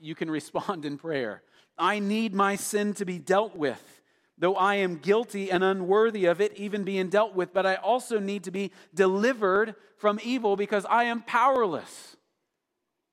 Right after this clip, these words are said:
We think of this in a broad totality, but also in a broad trajectory. I say all that just to show that, that this is not just Jesus saying pithy little spiritual things, but the reason why he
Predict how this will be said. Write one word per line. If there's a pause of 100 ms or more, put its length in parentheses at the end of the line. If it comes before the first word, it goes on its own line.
(680)
We
think
of
this
in
a
broad (520)
totality,
but
also
in
a
broad
trajectory.
I
say
all
that
just
to
show
that, (300)
that
this
is
not
just
Jesus
saying
pithy
little
spiritual
things,
but
the
reason
why
he